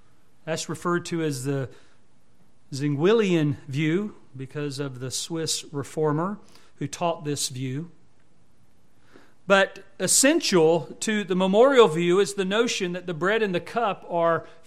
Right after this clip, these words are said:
figurative. They are a memorial to the death of Christ. There were actually Anabaptists that came along and rejected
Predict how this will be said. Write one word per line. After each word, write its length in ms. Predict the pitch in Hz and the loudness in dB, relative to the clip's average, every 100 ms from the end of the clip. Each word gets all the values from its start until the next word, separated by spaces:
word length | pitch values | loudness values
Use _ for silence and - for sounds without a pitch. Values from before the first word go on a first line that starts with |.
| - | -6
figurative. 840 | 226 185 175 - 165 135 104 - - - - - - - - - - - - - - - - | -4 -2 -4 -2 0 -2 -2 -12 -20 -20 -20 -20 -20 -20 -20 -20 -20 -20 -20 -20 -20 -20 -8
They 260 | 156 196 202 | 2 4 4
are 280 | 208 196 - | 4 4 2
a 120 | 190 | 0
memorial 1000 | 180 180 175 196 220 220 196 165 135 127 | 2 4 6 8 12 12 10 8 4 -2
to 160 | - | -4
the 100 | 175 | -2
death 380 | 165 175 175 175 | 0 2 2 0
of 140 | 165 - | -4 -4
Christ. 840 | - 180 175 131 113 - - - - - - - - - - - - - | 0 4 4 2 -2 -4 -4 -10 -20 -20 -20 -20 -20 -20 -20 -20 -20 -6
There 120 | 175 | 0
were 80 | 185 | 2
actually 460 | 226 220 190 180 | 2 0 -4 -4
Anabaptists 760 | 196 190 170 185 220 180 147 - | -2 0 4 6 4 2 -2 -2
that 160 | 175 | -4
came 200 | - 180 | -4 0
along 280 | 180 175 180 | 2 2 2
and 120 | 175 | 2
rejected 720 | 165 139 147 208 208 180 151 | 2 0 2 2 2 0 0